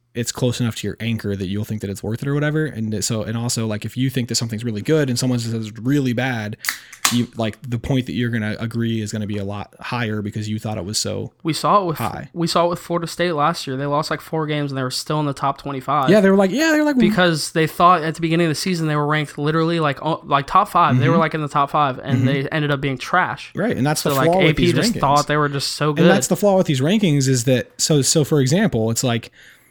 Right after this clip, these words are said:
Speaker 1: L S U has this win right now. Um, who do they beat?
Speaker 2: Uh, uh, Miami.
Speaker 1: Yeah, Miami. So L S U has this spot right now.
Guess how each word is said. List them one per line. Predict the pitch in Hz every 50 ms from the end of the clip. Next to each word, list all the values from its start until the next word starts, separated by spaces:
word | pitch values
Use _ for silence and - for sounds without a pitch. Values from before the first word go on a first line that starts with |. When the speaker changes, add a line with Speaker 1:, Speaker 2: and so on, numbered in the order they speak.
| _ _ _ _ _ _ _ _ _ _ _ _ _ _ _ _ _ _ _ _ _ _ _ -
Speaker 1:
L | 160 175 185
S | 170 - -
U | 175 160
has | 139 151 147 143 127
this | 131 120 -
win | 127 156 170 170
right | 143 120 117 107
now. | 107 107 104 104 101 107 113 - _ _ _ _ _
Um, | 123 127 123 117 113 110 107 101 101 98 95 87 - _ _ _ _ _
who | - 147
do | 151
they | 156 165 160
beat? | 160 170 165 170 - _ _ _ _ _ _ _ _ _ _ _ _ -
Speaker 2:
Uh, | 156 151 139 131 123 110 120 - - _ _ _ _ _ -
uh, | - 135 127 123 123 147 -
Miami. | 143 135 131 170 180 131 - - _ _ _ _ -
Speaker 1:
Yeah, | 156 135 98 90
Miami. | 104 120 123 127 120 95 127 - - - - - _ _ _
So | - 156 135
L | - 147 170 196
S | 175 - -
U | 185 175 135
has | 147 139 127
this | 117 117 -
spot | - - 185 180
right | 147 131 127
now. | 123 123 120 120 120 120 135 -